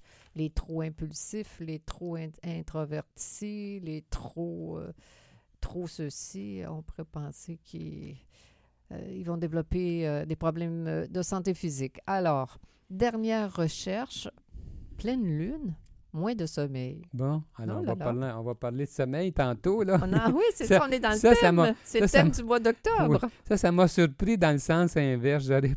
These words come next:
Speaker 2: pas cru que la Lune avait un, un, euh,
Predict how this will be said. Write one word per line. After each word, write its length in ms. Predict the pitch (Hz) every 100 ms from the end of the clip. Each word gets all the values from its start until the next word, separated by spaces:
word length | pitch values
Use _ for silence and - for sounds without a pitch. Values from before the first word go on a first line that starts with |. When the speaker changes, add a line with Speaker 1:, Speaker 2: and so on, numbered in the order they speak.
| -
Speaker 2:
pas 160 | 240 202
cru 260 | - 160 226
que 120 | 156
la 220 | 139 135
Lune 380 | 131 147 180 151 -
avait 280 | 120 110 127
un, 140 | 123 110
un, 280 | 117 110 113 _ - - - - 131
euh, 300 | 113 110